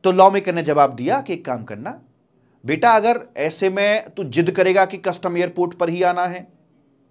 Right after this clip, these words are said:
फिर तू नीचे कभी आ ही नहीं पाएगा, ऊपर से ऊपर ही निकल जाएगा, मलबा आएगा नीचे जहाज का। इसलिए बेटा, अगर इमरजेंसी है,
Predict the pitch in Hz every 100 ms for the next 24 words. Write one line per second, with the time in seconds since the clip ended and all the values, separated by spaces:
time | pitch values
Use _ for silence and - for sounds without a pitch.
0 | _ _ _ _ _ _ _ _ _ -
1 | 190 208 208 208 202 196 180 214 214 214
2 | 226 214 220 208 208 185 175 143 120 110
3 | 104 104 _ - 160 185 190 196 175 190
4 | 185 180 147 123 120 110 80 - _ _
5 | _ _ _ _ _ _ _ _ _ _
6 | _ - 143 175 165 165 254 254 180 160
7 | 143 143 139 139 208 302